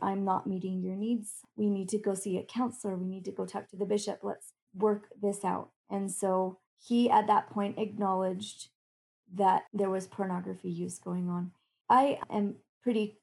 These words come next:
smart and I'm quick with computers. And so I would check up on him a lot. And he's also very smart and very, very good with computers. And so he quickly learned how to avoid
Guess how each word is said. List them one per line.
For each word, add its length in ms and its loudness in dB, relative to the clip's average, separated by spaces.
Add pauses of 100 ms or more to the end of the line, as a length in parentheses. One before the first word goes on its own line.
smart 500 -2 (520)
and 360 2 (180)
I'm 400 2
quick 300 0
with 200 -2
computers. 680 -6
And 240 -4
so 300 0 (440)
I 120 8
would 140 2
check 220 0
up 140 -2
on 140 0
him 120 -4
a 120 -2
lot. 240 -4 (180)
And 420 -2 (800)
he's 380 2
also 320 4
very 240 -2
smart 420 -4
and 240 -4
very, 360 2
very 260 0
good 180 -6
with 220 -10
computers. 680 -6
And 240 -6
so 540 0 (180)
he 140 -4
quickly 400 0
learned 260 -4
how 300 2
to 280 0
avoid 580 0